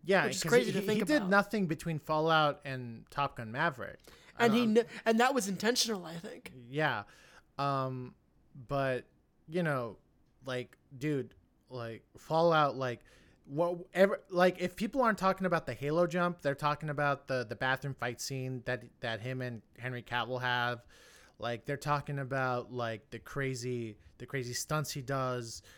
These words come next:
Speaker 1: like, the, the helicopter shooting, shootout scene. The,
Speaker 2: Mm-hmm.
Speaker 1: they're, the, it's, the movie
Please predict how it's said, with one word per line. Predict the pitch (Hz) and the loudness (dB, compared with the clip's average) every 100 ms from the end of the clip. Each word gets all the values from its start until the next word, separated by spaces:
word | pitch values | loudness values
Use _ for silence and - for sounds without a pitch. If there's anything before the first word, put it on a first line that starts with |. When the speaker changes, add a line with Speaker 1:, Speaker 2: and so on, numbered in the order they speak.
| - _ - | -20 _ -8
Speaker 1:
like, | 131 123 - | -6 -6 -6
the, | 131 117 | -6 -4
the | 110 | -4
helicopter | 113 147 160 156 139 - 143 139 127 - _ | 0 2 2 2 -2 -2 -2 -2 -6 -12 _
shooting, | - - 160 147 147 | -10 -4 -2 -4 -4
shootout | 147 - 147 143 135 | -6 -4 0 0 0
scene. | - 139 135 135 131 - _ _ - | -6 -6 -4 -4 -8 -12 _ _ -14
The, | 190 | -10
Speaker 2:
Mm-hmm. | 170 160 160 | -10 -10 2
Speaker 1:
they're, | 175 185 - | 4 4 2
the, | 160 170 170 190 | 0 2 4 4
it's, | 196 - - _ _ - _ - - - | 4 -2 -6 _ _ -20 _ -20 -20 -4
the | 139 165 | 2 6
movie | 185 240 220 220 196 | 6 6 2 -2 -4